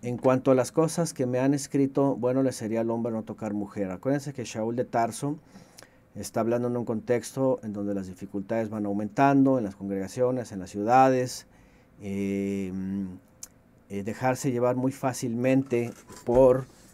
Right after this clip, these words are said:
las cuestiones del mundo, obviamente, pues, eh, era pecaminoso, era algo que no, no, no tenía que ser entre los creyentes, sobre todo cuando se habla de la ciudad de Corinto, porque la co-, en la ciudad de Corinto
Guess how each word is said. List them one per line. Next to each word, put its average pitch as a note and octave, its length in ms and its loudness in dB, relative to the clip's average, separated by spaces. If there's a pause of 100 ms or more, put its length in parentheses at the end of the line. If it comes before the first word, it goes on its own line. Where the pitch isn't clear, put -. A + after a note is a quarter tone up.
(220)
las G#2+ 180 -6
cuestiones B2+ 360 0
del A2+ 100 -2
mundo, B2+ 320 4
obviamente, B2+ 600 4
pues, - 500 -2
eh, G#2+ 580 -2
era A2+ 460 -2 (840)
pecaminoso, B2+ 640 0
era A#2+ 160 2
algo A2 240 -2
que G#2 220 -4
no, A2 260 -6
no, A2+ 380 -2
no A2+ 140 -4
tenía A2+ 260 -4
que G#2+ 120 -10
ser B2+ 260 0
entre G#2+ 180 -8
los G2+ 140 -8
creyentes, C3+ 580 2 (560)
sobre - 200 -2
todo F3 140 10
cuando C3+ 160 4
se C3 100 0
habla D3 220 10
de A2 180 4
la G#2 100 0
ciudad B2+ 180 6
de A#2 80 6
Corinto, C3+ 480 2
porque G2 180 -4
la G#2 100 -2
co-, G#2+ 120 -4
en G2+ 120 -4
la G2+ 80 -4
ciudad B2 180 4
de B2 40 -6
Corinto A2+ 400 -2